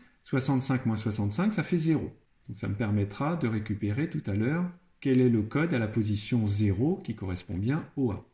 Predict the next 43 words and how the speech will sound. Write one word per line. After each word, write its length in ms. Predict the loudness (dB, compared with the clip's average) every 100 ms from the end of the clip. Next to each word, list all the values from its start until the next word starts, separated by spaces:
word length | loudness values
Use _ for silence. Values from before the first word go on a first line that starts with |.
| _ -20 _ _
Donc 140 | -8
c'est 120 | -2 0
ce 100 | 2
que 80 |
je 140 | 0 2
fais 120 | 0
ici, 600 | 0 -2 2 2 2 -4 _ _
mais 100 | 4
évidemment, 540 | 4 4 4 2 2 0
ça, 240 | 0 -2
ça 160 | 0 0
marche 440 | 2 0 -4 -8
si 220 | -8 0
le 140 | 2 2
code 300 | 2 0 2
est 80 | 2
entre 320 | 0 -2 -2
zéro 680 | 2 2 2 2 0 -2 -8 _ _ _
et 80 | -4
vingt-cinq, 640 | 0 0 0 -4 -6 -16 _ _ _
si 180 | -10 -6
c'est 180 | -4
bien 200 | 0 2
une 200 | 4 4
lettre 300 | 4 2 -2
de 100 | 0
l'alphabet. 520 | 2 0 0 -4 -4 -10 _ _ _
Sinon, 540 | -12 0 4 6 4 2
ce 140 | 0
que 80 | 0
je 120 | 2
vais 100 | 0
faire, 400 | 2 0 0 -2
c'est 460 | -2 2 2 0 -12 _ _ _
que 80 | -2
je 140 | 4 8
vais 80 |
utiliser 600 | 8 6 0 0 4 4
zéro, 720 | 4 6 6 6 4 2 0 -16 _ _ _
et 80 | 0
donc 240 | 2 2
on 80 | 4
n'aura 600 | 4 4 0 0 -6 -20